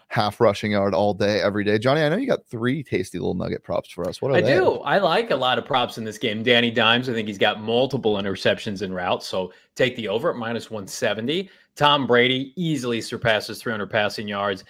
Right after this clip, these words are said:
Speaker 2: He's about to eat on this vulnerable Giants back seven. Old, slow, practice squad level players. And then I like Chris Godwin plus eight hundred.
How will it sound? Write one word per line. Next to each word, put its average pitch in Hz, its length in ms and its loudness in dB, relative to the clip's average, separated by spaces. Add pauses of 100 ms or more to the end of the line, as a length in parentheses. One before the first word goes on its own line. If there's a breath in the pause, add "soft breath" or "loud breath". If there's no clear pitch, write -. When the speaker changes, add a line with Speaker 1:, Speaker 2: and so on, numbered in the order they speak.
(140 soft breath)
Speaker 2:
He's 120 180 -4
about 104 220 -2
to 135 180 -12
eat 170 300 -4
on 113 160 -6
this 104 160 -10
vulnerable 113 520 0
Giants 107 380 -2
back 101 260 -2
seven. 123 560 4 (400 soft breath)
Old, 139 480 6 (120)
slow, 127 840 4 (600)
practice 131 440 2
squad 120 360 2
level 113 200 2
players. 117 540 2
And 120 100 -2
then 123 140 -4
I 139 120 0
like 202 220 4
Chris 196 200 -2
Godwin 151 500 6
plus 143 320 4
eight 139 160 -2
hundred. 123 420 2